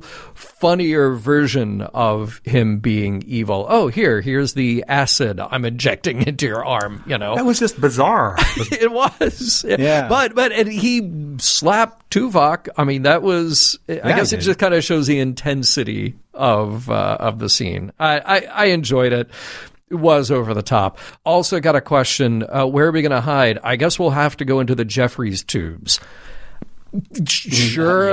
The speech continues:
Speaker 2: yeah.
Speaker 1: like, nobody's gonna <laughs> think to look for you there. Like, Seska's not going to think to look for you there. And, uh, interesting other plot twist here.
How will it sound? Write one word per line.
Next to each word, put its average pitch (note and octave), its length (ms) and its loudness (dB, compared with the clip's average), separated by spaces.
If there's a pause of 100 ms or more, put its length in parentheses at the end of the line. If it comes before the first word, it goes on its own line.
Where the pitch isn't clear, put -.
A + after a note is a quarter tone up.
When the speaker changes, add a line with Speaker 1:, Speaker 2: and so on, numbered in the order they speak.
Speaker 2:
yeah. F3 60 2
Speaker 1:
like, E3+ 220 4
nobody's E3+ 640 0
gonna F#3 140 6
<laughs> - 180 -12
think F3+ 220 2
to E3 100 0
look D#3+ 200 0
for F3 140 -2
you D3 180 0
there. D3+ 380 2
Like, C3+ 360 -6
Seska's D3+ 640 2
not C#3 260 2
going D3 200 0
to D3 80 0
think D3 280 -4
to D3 80 -4
look C3+ 220 0
for B2+ 100 -6
you C3+ 180 -2
there. C3 320 2 (500)
And, F#3+ 400 2
uh, F3+ 480 2
interesting F3+ 840 -2 (120)
other E3+ 300 2
plot B2+ 360 -2
twist - 320 0
here. A#2 340 2